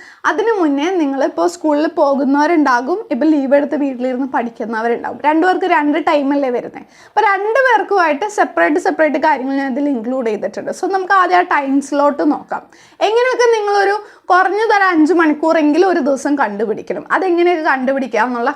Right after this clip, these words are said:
ഫസ്റ്റ് ടൈം സ്ലോട്ട് നോക്കിയിട്ട് നമുക്ക്, ആ, ആ ഒരു സ്റ്റഡി പ്ലാനിലേക്ക് പോകാം. ഓക്കെ, അപ്പോൾ സ്റ്റഡി പ്ലാനിലെ ഒരു ഭാഗം തന്നെയാണ് ടൈം സ്ലോട്ട്. അപ്പോൾ അതിൽ ആദ്യം തന്നെ സ്കൂളിൽ പോകുന്ന കുട്ടികളുടെ ടൈം സ്ലോട്ട് ഞാനിവിടെ ആ-, ആഡ് ചെയ്തിട്ടുണ്ട്. ഉം. അപ്പോൾ സ്കൂളിൽ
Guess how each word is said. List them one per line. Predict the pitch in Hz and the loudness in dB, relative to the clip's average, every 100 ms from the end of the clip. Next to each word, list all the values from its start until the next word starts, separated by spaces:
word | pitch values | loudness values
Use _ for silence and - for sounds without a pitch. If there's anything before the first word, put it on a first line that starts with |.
| - | -4
ഫസ്റ്റ് | 302 381 | -4 -4
ടൈം | 349 269 269 | -2 -2 0
സ്ലോട്ട് | 285 349 349 349 370 | 0 2 2 2 0
നോക്കിയിട്ട് | 285 247 214 | -2 -2 -4
നമുക്ക്, | 277 247 202 - 539 - - - | -2 -4 -6 -8 -8 -10 -20 -6
ആ, | 240 240 247 233 226 | -2 0 -2 -4 0
ആ | 247 | 2
ഒരു | 254 | 2
സ്റ്റഡി | 269 311 254 254 | -2 0 0 0
പ്ലാനിലേക്ക് | 247 254 254 240 233 | -2 -2 0 -2 -2
പോകാം. | 220 170 147 - 359 | -2 -2 -4 -6 -2
ഓക്കെ, | 320 | -2
അപ്പോൾ | - - - - 403 | -2 -8 -14 -4 -2
സ്റ്റഡി | 427 359 | 0 2
പ്ലാനിലെ | 381 381 370 392 466 | 2 2 2 4 4
ഒരു | 453 | 4
ഭാഗം | 427 359 330 370 403 | 4 2 2 2 2
തന്നെയാണ് | 370 330 339 | 4 4 4
ടൈം | 349 294 294 | 2 2 4
സ്ലോട്ട്. | 302 311 277 240 349 480 440 - | 4 4 2 2 2 0 -4 -6
അപ്പോൾ | 277 381 | 0 2
അതിൽ | 349 381 | 4 4
ആദ്യം | 359 349 392 453 427 | 4 4 4 4 4
തന്നെ | 294 262 370 - _ - | 0 0 -6 -10 _ -20
സ്കൂളിൽ | - 440 466 480 494 | 0 4 6 6 4
പോകുന്ന | 494 480 508 539 571 554 | 2 4 4 2 2 0
കുട്ടികളുടെ | 392 311 285 262 294 | 0 2 2 2 0
ടൈം | 269 254 269 | 0 -2 -4
സ്ലോട്ട് | 269 269 277 | -2 -2 0
ഞാനിവിടെ | 302 269 247 240 269 - - - 415 | 0 0 -2 0 0 0 -4 -6 0
ആ-, | 370 - | 0 2
ആഡ് | 349 330 | 0 2
ചെയ്തിട്ടുണ്ട്. | 302 240 240 - | 0 0 -2 -6
ഉം. | - 359 | -6 -6
അപ്പോൾ | 480 - - - | -6 -10 -6 -6
സ്കൂളിൽ | - 466 508 | 2 4 6